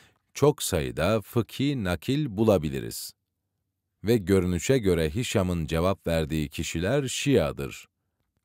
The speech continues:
Başka bir deyişle Hişam'ın Hazreti Ayşe'nin evliliğiyle ilgili geleneği formüle ederken, Şia'nın fıkhi öğreti ve fikirlerini alıp onlara karşı kullanmış olması tamamen mantıklıdır.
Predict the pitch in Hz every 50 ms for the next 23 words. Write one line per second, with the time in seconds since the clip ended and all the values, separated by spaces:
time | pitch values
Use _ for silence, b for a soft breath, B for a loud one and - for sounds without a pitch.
0 | _ _ _ _ _ - 92 95 - - - 135 139 127 104 76 67 76 73 69
1 | 65 - - - - 73 82 98 113 107 92 110 117 - - 117 107 110 110 104
2 | 92 95 95 95 87 95 120 131 - 131 120 107 107 104 101 101 - - 117 104
3 | 104 101 98 92 90 90 87 90 87 95 113 120 117 104 101 85 87 85 80 78
4 | 90 85 90 90 65 64 85 85 87 85 87 87 87 82 78 - - 82 82 80
5 | 80 80 80 92 113 117 101 80 85 80 76 69 - - 82 85 95 131 135 123
6 | - _ _ _ _ _ _ _ _ _ _ _ _ _ - - - 160 160 135
7 | 113 101 101 101 92 80 73 - 107 95 - - - 123 127 113 90 90 90 85
8 | 85 80 - 95 92 90 87 80 - - 85 - - 92 85 85 85 82 80 87
9 | 101 98 90 87 90 80 90 85 85 82 85 87 95 92 - - 85 82 80 -
10 | 92 80 - 92 85 82 85 85 85 87 90 - - 95 85 82 80 78 78 -
11 | 87 76 - 85 80 80 95 117 143 151 143 135 139 151 143 135 131 127 120 104
12 | - 113 - - 98 85 67 67 62 60 -